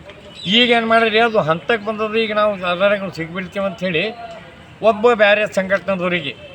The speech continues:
ಅವ್ರ ಸಂಘಟನೆದವ್ರು ನನಗೆ ಗೊತ್ತಿಲ್ಲ, ನಾ ಯಾರು ಅವ್ರಿಗೆ ಗೊತ್ತಿಲ್ಲ, ಖರೆ ಗೊತ್ತಿಲ್ಲ ಪಾಪ ಅವ್ರಿಗೆ. ಇವ್ರು ಹೋಗಿ ಅವರಿಗೆ ಮೇಲೆ ಏನೇನು ಮಾಡ್ಯಾರೇನು, ಏ ಇಂಥವ್ರ ಮೇಲೆ ಕಂಪ್ಲೇಂಟ್, ನನ್ನ ಮೇಲೆ ಅವ್ರ ಕಂಪ್ಲೇಂಟ್ ಅದ. ಇದ್ರಾಗ ಬಡ್ದಾರ.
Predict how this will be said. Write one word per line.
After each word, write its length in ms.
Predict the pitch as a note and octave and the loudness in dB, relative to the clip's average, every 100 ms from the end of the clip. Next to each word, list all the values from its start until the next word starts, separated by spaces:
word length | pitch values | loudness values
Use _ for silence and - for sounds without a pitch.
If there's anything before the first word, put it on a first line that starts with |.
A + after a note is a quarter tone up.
| - - | -10 -6
ಅವ್ರ 160 | C3 - | -6 -4
ಸಂಘಟನೆದವ್ರು 600 | D#3+ F3 F#3+ F#3 G3+ G3 | -2 0 -2 -2 -2 2
ನನಗೆ 160 | G3 G3+ | 2 2
ಗೊತ್ತಿಲ್ಲ, 440 | G#3 G3+ G#3 A3 | 0 -2 2 4
ನಾ 240 | A3 G3 E3 | 4 4 4
ಯಾರು 280 | D#3 F#3 F3+ | 4 4 2
ಅವ್ರಿಗೆ 260 | F3+ F3+ | -2 -4
ಗೊತ್ತಿಲ್ಲ, 380 | F#3 F3 F#3+ G#3 | -6 -4 2 2
ಖರೆ 220 | - E3 | 2 0
ಗೊತ್ತಿಲ್ಲ 380 | F3+ F3 - D#3+ | 0 -2 -4 -4
ಪಾಪ 160 | E3 D#3 | -2 -2
ಅವ್ರಿಗೆ. 420 | D#3 C3 A2 - - - - | -2 -10 -12 -18 -20 -18 -4
ಇವ್ರು 200 | G#3+ A#3 | 2 6
ಹೋಗಿ 240 | G#3+ A#3+ A#3 | 8 6 6
ಅವರಿಗೆ 360 | A3 A3 G#3+ | 4 0 -2
ಮೇಲೆ 440 | G3+ F#3 G3 G3+ G3 | 0 2 4 4 2
ಏನೇನು 320 | F#3 F#3+ F#3+ | 0 0 0
ಮಾಡ್ಯಾರೇನು, 560 | F#3+ F#3+ F#3 G3 A3+ G3+ - - - | -2 -2 -2 -4 -4 -8 -14 -12 0
ಏ 100 | G3 | 4
ಇಂಥವ್ರ 360 | F3+ F3+ F#3+ F3+ | 4 0 -2 -2
ಮೇಲೆ 180 | F#3 | -2
ಕಂಪ್ಲೇಂಟ್, 400 | E3+ E3+ E3+ E3+ | -4 -8 -10 -8
ನನ್ನ 180 | G3+ G#3+ | -4 2
ಮೇಲೆ 180 | A3+ A3 | 4 4
ಅವ್ರ 120 | G#3+ F#3 | 0 -4
ಕಂಪ್ಲೇಂಟ್ 340 | F3 F#3 E3+ | -6 -6 -4
ಅದ. 220 | D#3+ B2+ - - - - - - | -2 -2 -4 -20 -20 -20 -20 -6
ಇದ್ರಾಗ 320 | D#3+ F3+ F#3+ | 0 4 4
ಬಡ್ದಾರ. 340 | D#3+ D#3+ E3 | 4 4 4